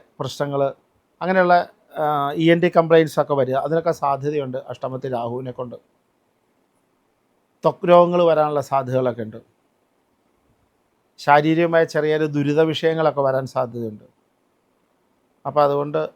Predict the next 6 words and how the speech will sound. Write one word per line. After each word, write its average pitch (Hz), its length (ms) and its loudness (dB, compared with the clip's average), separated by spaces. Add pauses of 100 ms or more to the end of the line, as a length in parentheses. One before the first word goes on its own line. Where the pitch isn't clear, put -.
(180)
എന്ത് 156 180 2 (100)
സംഭവിച്ചാലും, 147 680 0 (1200)
ആ, 110 40 -10 (520)
എന്താ 139 180 -2
പറയണേ, 123 220 -4 (640)
ആഴ്ചയിൽ 151 540 2